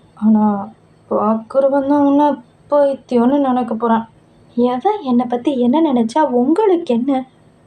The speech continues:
அவன் என்ன நினைத்தானோ, உதடுகள் தானாய் ஒரு புன்னகையை பூசிக்கொண்டது.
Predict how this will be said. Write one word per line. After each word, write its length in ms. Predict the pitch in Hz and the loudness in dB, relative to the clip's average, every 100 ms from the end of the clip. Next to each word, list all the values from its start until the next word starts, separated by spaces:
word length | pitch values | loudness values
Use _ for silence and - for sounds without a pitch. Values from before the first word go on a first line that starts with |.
| _ - _ - - | _ -20 _ -20 -10
அவன் 300 | 277 254 240 202 | -4 -2 0 -2
என்ன 340 | 180 196 285 | 0 0 0
நினைத்தானோ, 600 | 302 247 240 254 240 240 - - _ _ _ | 0 -2 -2 0 2 2 0 -12 _ _ _
உதடுகள் 580 | 269 311 453 427 285 247 _ _ | -2 0 0 0 0 -2 _ _
தானாய் 500 | - 247 262 311 359 | -14 -6 -2 0 2
ஒரு 160 | 294 233 | 0 -2
புன்னகையை 640 | - 226 254 330 277 247 | 0 0 2 2 0 0
பூசிக்கொண்டது. 800 | - 269 262 277 - 254 226 226 | -2 -2 0 -2 -2 0 2 0